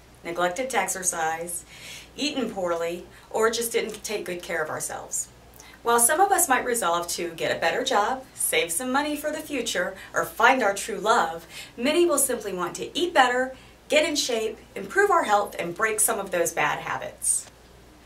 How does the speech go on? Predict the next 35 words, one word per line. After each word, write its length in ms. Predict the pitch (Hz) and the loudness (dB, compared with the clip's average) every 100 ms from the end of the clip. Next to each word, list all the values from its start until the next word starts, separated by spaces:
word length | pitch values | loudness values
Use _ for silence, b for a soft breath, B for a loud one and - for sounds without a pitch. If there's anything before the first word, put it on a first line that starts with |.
| B B B | B B B
A 40 | - | -8
habit 460 | - 277 427 - | 2 2 4 0
is 140 | 269 202 | 0 0
an 80 | |
acquired 500 | 185 - 208 226 277 | -2 -4 -4 0 0
behavior 560 | 285 277 196 165 156 170 | -2 -4 0 0 -2 -6
that 100 | 175 | -4
is 180 | 180 185 | -4 -4
repeated 460 | 190 - 240 208 | -8 -8 -6 -4
so 240 | - 262 277 | -2 0 0
many 200 | 349 381 | 0 -2
times 400 | - 170 175 175 | -2 -2 -2 -6
it 60 | 202 | -8
becomes 420 | 202 202 202 202 | -10 -8 -6 -6
an 120 | 202 | -6
ingrained 580 | 185 175 185 202 233 247 | -8 -4 0 0 -2 -6
unconscious 680 | - - 196 180 196 190 - | -8 -8 -6 -4 -4 -6 -2
action. 460 | 165 - - - - - - - B B B B - | -4 -2 -8 -8 -16 -20 -20 -20 B B B B -4
Habits 380 | 196 240 285 | 2 4 2
can 140 | - 254 | -2 -4
be 120 | 208 | -4
good 180 | 202 233 | 0 2
or 100 | 311 | 2
bad 320 | 349 330 269 | 2 2 2
depending 480 | 226 220 196 196 190 | -2 -6 -4 -2 -2
on 140 | 190 | -2
how 120 | 190 | -2
they 180 | 202 240 | -2 0
affect 340 | 269 240 202 196 | -2 0 -2 -2
your 100 | 180 | 0
life 320 | 175 196 208 | 2 2 -2
and 140 | 180 | -6
those 200 | 170 175 | -4 -2
around 360 | 180 151 143 147 | -2 -4 -6 -10
you. 140 | 147 | -16